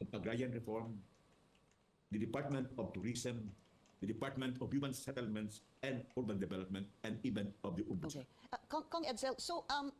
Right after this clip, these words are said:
Speaker 2: doon po, how many mayors are there supposed to be, were there? And, uh, how many ang nagsoli po, yung sinasabi ninyo, nitong mga sheets of paper and supposed to be money? Let, let's clear this up first. Was the money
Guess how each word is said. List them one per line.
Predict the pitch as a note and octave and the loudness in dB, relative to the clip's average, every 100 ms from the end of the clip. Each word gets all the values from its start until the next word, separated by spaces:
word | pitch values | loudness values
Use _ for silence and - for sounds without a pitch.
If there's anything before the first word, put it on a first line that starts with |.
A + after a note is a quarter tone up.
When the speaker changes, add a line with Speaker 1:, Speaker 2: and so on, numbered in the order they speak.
| - | -4
Speaker 2:
doon | E4 F4 | 0 0
po, | D#4 - | 0 -2
how | C#4 B4 | 0 0
many | A4 | 2
mayors | A3 G#3 G3 - - | 2 2 0 -6 -2
are | F#3 D#3+ | 0 2
there | E3 D#3 D#3 | 2 2 0
supposed | - F3+ E3 - | -2 -2 -2 -2
to | D#3 | -2
be, | D3 | 0
were | E3+ D#3+ | 2 2
there? | E3+ C3 D3+ A#3 - - - | 2 2 0 -2 -10 -14 -2
And, | A3+ A3 G#3+ | 0 2 2
uh, | G#3 G3 G3 G3 - - - | 2 4 2 0 -6 -20 -6
how | A#3+ B3+ C#4 | 0 2 2
many | C4+ A#3 G#3+ G#3 - | 2 0 0 -2 -2
ang | - G#3 | -2 0
nagsoli | F#3+ E3+ - G3+ G3 G3+ | 0 -2 0 2 2 0
po, | F3+ E3 A#3+ | 2 0 0
yung | G3 | -2
sinasabi | G3+ F#3+ F#3 E3 | -2 0 0 2
ninyo, | E3 D#3 D3 - - | 2 2 0 -2 -6
nitong | F3+ E3+ F3 | -4 0 2
mga | E3 D#3+ | 2 2
sheets | - G#3+ | 0 -2
of | G#3+ | -4
paper | - F3 E3+ F3 - - - | -2 0 2 0 -6 -10 -2
and | G#3+ | 0
supposed | G#3 A#3 G#3 | 0 0 2
to | G#3+ | 2
be | |
money? | G3+ F#3 A#3+ B3 | 2 2 0 0
Let, | C4+ D4 D#4 | 2 2 2
let's | D#4+ | 2
clear | D#4 A#3 | 2 0
this | F#3 | 0
up | - | 0
first. | D3 A2 - - - A3 | -2 -4 -8 -18 -8 0
Was | C#4 C#4+ | 0 2
the | B3 | 0
money | B3+ B3 C4 C#4+ | 2 2 2 2